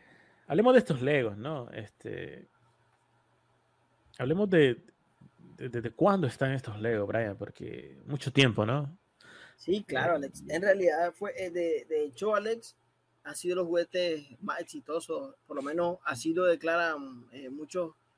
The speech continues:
Speaker 2: medios especializados en juguetes y recreaciones, ¿verdad? Como el juguete más exitoso del siglo. Imagínate, Alex, que estamos hablando que Lego fue creado desde mil novecientos treinta y dos por el, el, por el, el,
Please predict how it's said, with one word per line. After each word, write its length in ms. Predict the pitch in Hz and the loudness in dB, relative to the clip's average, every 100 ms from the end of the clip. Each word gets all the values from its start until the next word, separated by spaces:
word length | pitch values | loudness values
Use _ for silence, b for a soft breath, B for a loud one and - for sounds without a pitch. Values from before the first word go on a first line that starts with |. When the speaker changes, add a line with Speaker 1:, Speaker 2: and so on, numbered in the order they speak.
| - | -8
Speaker 2:
medios 260 | 156 170 180 | 0 2 0
especializados 720 | - 147 151 147 - 151 170 | -2 -10 -8 -8 -6 -4 -6
en 120 | 165 | -10
juguetes 460 | 131 143 147 165 185 | -10 -6 -6 -4 -6
y 140 | 160 | -6
recreaciones, 640 | 143 147 139 135 - 208 185 | -6 -8 -6 -6 -2 -2 0
¿verdad? 300 | 160 185 208 _ _ _ | 0 0 -4 _ _ _
Como 440 | - 165 165 160 147 | -2 0 2 0 -2
el 80 | 139 | -4
juguete 360 | 151 156 180 | 0 0 0
más 180 | 170 170 | -2 -4
exitoso 520 | 175 170 - - 175 | -6 -10 -6 -4 -2
del 120 | 139 | -4
siglo. 420 | 147 - 156 120 - _ - _ _ _ _ _ _ - _ _ - | -4 -8 -8 -12 -16 _ -20 _ _ _ _ _ _ -20 _ _ -12
Imagínate, 760 | 160 151 143 151 147 156 170 165 | -6 -4 -4 -4 -4 0 4 6
Alex, 340 | 165 170 - _ | 4 0 -8 _
que 60 | - | -12
estamos 300 | - 151 160 | -6 -4 0
hablando 460 | 165 156 170 175 | 0 0 -2 -4
que 360 | - 160 143 135 | 0 0 0 -4
Lego 260 | 139 151 | -2 -4
fue 220 | 151 170 156 | -4 -6 -4
creado 320 | 160 160 170 | -2 0 0
desde 160 | 156 | 0
mil 140 | 147 151 | -4 -4
novecientos 540 | 165 160 175 165 165 | -4 -4 -8 -8 -10
treinta 280 | - 156 143 | -8 -10 -4
y 40 | |
dos 300 | 143 196 175 _ _ _ _ _ _ _ - | -2 -2 -2 _ _ _ _ _ _ _ -6
por 140 | 151 | -2
el, 320 | 151 147 143 | -2 -2 -4
el, 560 | 135 143 139 135 123 110 _ _ _ _ - | -4 -4 -6 -6 -10 -12 _ _ _ _ -6
por 120 | 151 | -2
el, 320 | 151 147 143 | -2 -2 -4
el, 580 | 135 139 139 135 123 107 | -4 -4 -6 -6 -10 -12